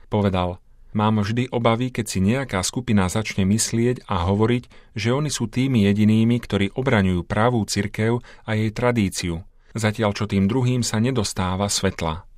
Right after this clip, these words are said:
Takto to v cirkvi nefunguje, pretože Boh nepôsobí týmto spôsobom. On svoje dary rozdáva v hojnosti.“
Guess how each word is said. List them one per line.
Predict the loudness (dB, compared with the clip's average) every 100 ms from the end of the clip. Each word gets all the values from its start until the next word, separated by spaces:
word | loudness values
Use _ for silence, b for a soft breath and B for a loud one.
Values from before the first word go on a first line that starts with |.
| -20 -6
Takto | -6 -2 -2
to | -2
v | 0
cirkvi | 0 2 0
nefunguje, | 0 0 0 0 -2 -4
pretože | -4 -4 0 2
Boh | 2 2
nepôsobí | 2 0 -2 -2 -2 -4 -2
týmto | -2 -2 -4
spôsobom. | -2 2 2 2 -2 0 -4 -8 -6 -2
On | -2
svoje | -2 0 0
dary | 0 0 0 0
rozdáva | 0 2 2 2
v | 2
hojnosti.“ | 4 4 4 -2 -10 -14